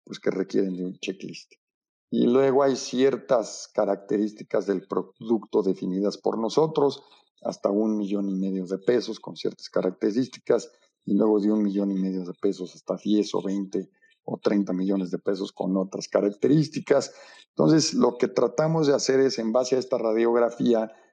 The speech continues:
Analia, pues, encajarte o buscarte en el cajón, pues, donde entras tú para darte la mejor solución. Y desde luego, esto también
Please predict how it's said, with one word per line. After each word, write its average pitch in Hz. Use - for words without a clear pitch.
Analia, 113
pues, -
encajarte 127
o 113
buscarte 120
en 117
el 101
cajón, 123
pues, 117
donde 107
entras 127
tú 127
para 101
darte 131
la 104
mejor 104
solución. 117
Y 110
desde 104
luego, 135
esto 123
también 120